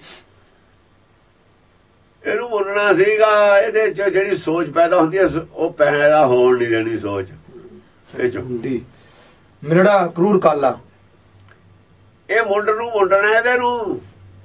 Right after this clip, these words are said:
Speaker 1: ਇਹ 'ਚੋਂ ਜਿਹੜੀ ਹੈ ਸੋਚ ਬਾਹਰ ਪੈਦਾ ਹੁੰਦੀ ਹੈ, ਇੱਛਾਵਾਂ ਪੈਦਾ ਨਹੀਂ ਹੋਣ ਦੇਣੀਆਂ। ਇਹ ਚੰਡ ਦਾ ਜਿਹੜਾ ਮੁੰਡਾ ਨਾ ਸਿਰ ਹੈ, ਉਹਨੂੰ ਮੁੰਡੀ ਹੈ, ਉਹਨੂੰ ਮੁੰਨਣ ਵਾਲੀ ਹੈ, ਉਹ 'ਚੋਂ ਇੱਛਾਵਾਂ ਖਤਮ ਕਰਨ ਵਾਲੀ ਹੈ, ਇੱਛਾ ਨਹੀਂ ਪੈਦਾ ਦਿੰਦੀ ਹੈ। ਦੇਖੋ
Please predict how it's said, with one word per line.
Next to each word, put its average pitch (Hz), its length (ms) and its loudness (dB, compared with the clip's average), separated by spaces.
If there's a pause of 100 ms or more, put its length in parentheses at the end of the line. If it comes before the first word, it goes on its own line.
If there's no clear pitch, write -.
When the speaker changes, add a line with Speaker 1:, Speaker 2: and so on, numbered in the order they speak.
(220)
Speaker 1:
ਇਹ 185 120 2
'ਚੋਂ 226 220 0
ਜਿਹੜੀ 202 340 0
ਹੈ 160 160 4
ਸੋਚ 135 340 0
ਬਾਹਰ 139 320 2
ਪੈਦਾ 135 280 -2
ਹੁੰਦੀ 135 200 -4
ਹੈ, 220 60 -2
ਇੱਛਾਵਾਂ 160 600 2 (320)
ਪੈਦਾ 180 340 4
ਨਹੀਂ 220 120 -4
ਹੋਣ 180 240 4
ਦੇਣੀਆਂ। 160 560 0 (1300)
ਇਹ 196 200 0
ਚੰਡ 190 320 0
ਦਾ 220 180 4
ਜਿਹੜਾ 226 240 2
ਮੁੰਡਾ 202 340 2
ਨਾ 233 160 2
ਸਿਰ 190 220 4
ਹੈ, 185 340 2 (320)
ਉਹਨੂੰ 233 320 -4
ਮੁੰਡੀ 180 500 4
ਹੈ, 185 540 2 (1900)
ਉਹਨੂੰ 226 260 -6
ਮੁੰਨਣ 180 320 2
ਵਾਲੀ 170 340 2
ਹੈ, 196 60 6
ਉਹ 208 80 2
'ਚੋਂ 220 140 0
ਇੱਛਾਵਾਂ 156 500 0
ਖਤਮ 160 260 -2
ਕਰਨ 151 260 0
ਵਾਲੀ 143 320 0
ਹੈ, 160 60 0
ਇੱਛਾ 143 240 -2
ਨਹੀਂ 143 120 -8
ਪੈਦਾ 127 320 -2
ਦਿੰਦੀ 107 280 -8
ਹੈ। 107 60 -10
ਦੇਖੋ - 420 -2